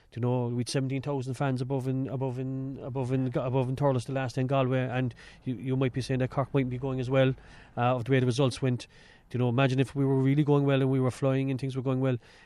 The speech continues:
that is a, a huge sixteen man for us. So, look, we need to get the Cork public behind us playing a brand of hurling that's exciting, that's, that's, that's can get fellas off their feet,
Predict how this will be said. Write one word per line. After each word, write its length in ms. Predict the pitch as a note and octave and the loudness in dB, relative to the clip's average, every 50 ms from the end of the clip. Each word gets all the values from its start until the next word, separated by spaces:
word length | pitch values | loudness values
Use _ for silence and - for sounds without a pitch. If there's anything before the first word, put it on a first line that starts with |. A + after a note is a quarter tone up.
| _ _ _ | _ _ _
that 160 | - C#3 C3+ C3 | -2 0 0 2
is 120 | B2+ A#2+ | 2 0
a, 80 | C3 B2+ C#3+ D3 - - | 0 -2 -4 -6 -8 -6
a 60 | C3 | -2
huge 300 | B2+ C3 C#3 C3+ C3 - | 2 2 2 2 2 0
sixteen 400 | - D3 B2 - - C#3 C3 B2 | -4 -6 -6 -4 -4 -2 -2 0
man 180 | C3 B2+ A#2+ | 0 0 -2
for 180 | A2+ - C3+ C3 | -2 -4 -4 -4
us. 100 | B2 - | -4 -4
So, 140 | - C#3 C3 | -4 -4 -2
look, 180 | B2+ C3 C3+ | -2 -2 -2
we 140 | C3+ C#3 C#3 | -2 0 0
need 160 | C3+ C#3+ C3 | 0 0 -2
to 60 | B2+ C3 | -2 -4
get 200 | A#2+ C3+ B2+ - | -4 -6 -6 -6
the 60 | B2 | -6
Cork 220 | - C3 B2 - | -6 -6 -6 -4
public 300 | - C#3+ C3 B2+ B2+ A#2 | -4 -4 -2 -2 -4 -4
behind 320 | - C3 A#2+ C3 C3 B2+ B2 | -2 0 0 0 2 0 0
us 100 | A#2 - | -2 -4
playing 240 | - - B2+ B2 | -4 -4 -4 -4
a 20 | B2+ | -4
brand 260 | A#2 B2+ A#2+ B2 A#2+ | -4 -4 -4 -2 -2
of 60 | A#2+ | 0
hurling 320 | A#2+ C3 B2+ A#2+ A#2+ A#2 - - - - - | 0 0 2 2 0 -2 -4 -8 -18 -20 -14
that's 180 | - A#2 A2+ - | -12 -10 -10 -8
exciting, 640 | A#2+ - - - C3+ C3 B2 B2 C3 B2+ B2+ B2+ A2+ - - _ _ _ - | -10 -6 -2 0 2 2 2 2 0 0 -2 -2 -6 -8 -14 _ _ _ -4
that's, 440 | B2+ A#2 A#2 - - - - - - - _ _ - | -4 -4 -4 -4 -6 -8 -10 -10 -12 -16 _ _ -4
that's, 500 | B2 A#2+ A#2 - - - - - - - _ | -4 -4 -4 -4 -8 -10 -10 -12 -14 -12 _
that's 420 | - B2 A#2+ A#2 - - - - - - - - _ _ _ - - | -6 -4 -4 -6 -6 -8 -10 -10 -12 -14 -20 -20 _ _ _ -20 -10
can 160 | - - C3 | -6 -4 -2
get 140 | A#2 C3+ B2+ | -2 -2 -2
fellas 240 | - - C3 C3 B2 | -2 -4 -4 -4 -4
off 180 | C3+ B2 A2+ - | -4 -6 -6 -6
their 100 | - A#2+ | -10 -10
feet, 320 | - - C3 B2 B2 - | -8 -8 -8 -8 -10 -12